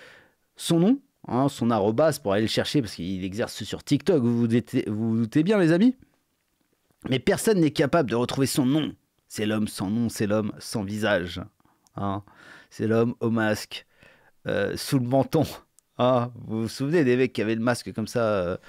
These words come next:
pendu aux oreilles et sous le menton pour pouvoir aller vite, tu vois. Ça racle tous les poils de beubare à chaque fois, c'est très sympa. Bon, alors écoutez les copains, je ne sais pas, euh, je pense qu'on est quand même sur quelque chose d'assez exceptionnel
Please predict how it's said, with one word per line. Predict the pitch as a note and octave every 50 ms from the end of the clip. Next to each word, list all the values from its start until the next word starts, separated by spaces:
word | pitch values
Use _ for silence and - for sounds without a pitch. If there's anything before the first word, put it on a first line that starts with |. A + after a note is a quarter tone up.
| - - -
pendu | D3+ C#3 B2 B2 C3
aux | C3 A#2+ A2
oreilles | C3 A#2+ C3+ C#3 B2+
et | A2
sous | - - C3
le | A#2+
menton | B2+ B2+ B2 - C3+ B2+
pour | A2 - -
pouvoir | - - A#2 G#2+ - - _ _ -
aller | - A2 A2+
vite, | A#2 C#3+ C3+ - - - - _ _ _ _ _ _
tu | - G#2+
vois. | G2 G2 G#2+ G#2+ _ _ _ _ _ _ _ _ _ _ _ _ _ -
Ça | - - - D2+
racle | F2+ F2+ A#2 B2 - - A2 G2+
tous | - - E3
les | C3 B2
poils | A2 - C3 A#2 A#2 A2+
de | A#2+
beubare | A#2 A2+ A#2+ B2 C3+ C#3+ B2 A2
à | A2
chaque | - - A2 -
fois, | - C#3 C3+
c'est | - - G2+ - - - - - - - - - _ -
très | - - - A3+
sympa. | - - F#3+ E3 - C#3+ A2+ - - - E3 C#3+
Bon, | - G#3 D4 C#4
alors | B3+ A3+ A3+ A3+ A3
écoutez | A#3 A3 - B3+ G#3+ C4+ C4+
les | B3+ A#3+
copains, | - - A3+ - A3+ A#3
je | G#3 F3+ A3+
ne | A#3
sais | G#3 - - A3+ F#3
pas, | - F#3+ F3 F3 F3+ E3 -
euh, | - B2+ B2+ B2 A#2 A2 A2 A2 G#2+ G#2 G#2 G#2 G2+ G2 G2 G2 G2+
je | G#2+ - -
pense | - D#3 F3 E3+ - -
qu'on | - C#3 C3+
est | C#3+ C#3+ C#3+
quand | - C#3+ C#3+
même | C3 C#3 D3 C#3+
sur | - - - A#2 -
quelque | - C#3+ C3 A#2 - C#3+
chose | C3 - - D3 C3+ G#2+
d'assez | - C#3 - - D#3
exceptionnel | D3+ C#3+ - - D#3 C3+ - - D3+ C3 B2+ C3 C#3 C#3+ C#3 -